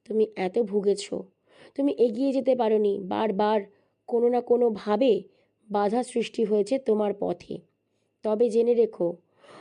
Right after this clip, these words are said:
মহাবিশ্ব তোমার সাথে ঘটে যাওয়া প্রত্যেকটা অন্যায় পর্যবেক্ষণ করেছেন এবং এখন তিনি নিজেই সিদ্ধান্ত নিয়েছেন, তোমার শত্রুদের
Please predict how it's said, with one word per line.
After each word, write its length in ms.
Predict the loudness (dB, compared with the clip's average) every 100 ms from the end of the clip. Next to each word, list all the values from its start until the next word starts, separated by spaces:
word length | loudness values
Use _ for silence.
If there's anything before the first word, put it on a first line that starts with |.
| -4
মহাবিশ্ব 720 | -2 0 2 2 2 2 2 -2 _ _ _ -4
তোমার 260 | -2 0
সাথে 320 | 0 -2 0 0
ঘটে 280 | 2 2
যাওয়া 220 | 2 2 2
প্রত্যেকটা 580 | -2 -2 -4 -2 -4 -4
অন্যায় 420 | 0 0 0 -2
পর্যবেক্ষণ 760 | 0 -2 -2 0 0 -2 -6 -2
করেছেন 500 | 0 0 -2 -4 -4 -6 _ _ -20 -18 0
এবং 220 | 2 2 -2
এখন 420 | -4 -4 -2 -2
তিনি 380 | 0 2 2 0 -8 _ _ 0
নিজেই 340 | 0 2 0
সিদ্ধান্ত 520 | 2 0 0 -2 0
নিয়েছেন, 640 | 2 4 2 2 0 0 -4 _ _ _ _ _
তোমার 240 | -2 -2 -2
শত্রুদের 600 | 0 2 2 0 0